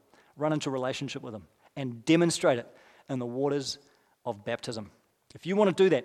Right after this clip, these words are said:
even today, just come and tap me on the shoulder during this last song. We can make it happen. Or we could go and talk really nicely to Ken and he might set up the pool another day. But hey, the water's here. Today is the day. Let me know.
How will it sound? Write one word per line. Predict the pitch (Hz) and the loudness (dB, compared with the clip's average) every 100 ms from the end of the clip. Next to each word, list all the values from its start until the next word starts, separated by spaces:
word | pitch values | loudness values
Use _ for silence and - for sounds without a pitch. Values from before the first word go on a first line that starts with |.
| - | 2
even | 196 202 | 2 2
today, | 190 180 147 | 2 2 2
just | 117 143 | -2 -4
come | 202 | -2
and | 185 | 0
tap | - 190 190 | 2 2 2
me | |
on | 170 | -2
the | 160 | 0
shoulder | 175 170 160 | 2 2 0
during | 165 165 | -2 -2
this | 147 156 | -4 -2
last | 165 160 | -2 -2
song. | - 165 165 | -2 -2 -2
We | 135 | -6
can | 131 | -8
make | 127 131 | -8 -8
it | 143 | -10
happen. | 123 - 113 _ _ _ _ _ _ - | -14 -14 -16 _ _ _ _ _ _ -6
Or | 143 | -2
we | 147 | -2
could | 147 | -2
go | 120 151 | 0 0
and | 143 | 0
talk | - 147 | -4 -6
really | 127 156 165 156 | -6 -2 0 0
nicely | 151 143 139 | -2 -4 -6
to | |
Ken | 131 - 143 | -8 -8 -6
and | 131 | -6
he | 120 | -8
might | 127 139 - | -6 -6 -2
set | 139 | -2
up | 120 | -4
the | - | -10
pool | - 127 | -8 -8
another | 131 123 120 | -8 -8 -8
day. | 113 110 113 _ - - | -8 -10 -12 _ -20 -12
But | 135 | -6
hey, | 160 160 | -2 -2
the | |
water's | 123 156 170 | -2 -2 -2
here. | 127 160 - _ _ _ _ - | -4 -6 -8 _ _ _ _ -4
Today | 143 160 | -2 -2
is | 151 | -2
the | 139 | -4
day. | 143 107 - _ _ _ | -4 -6 -16 _ _ _
Let | 147 175 | -2 2
me | 175 | 4
know. | 170 175 196 | 6 6 2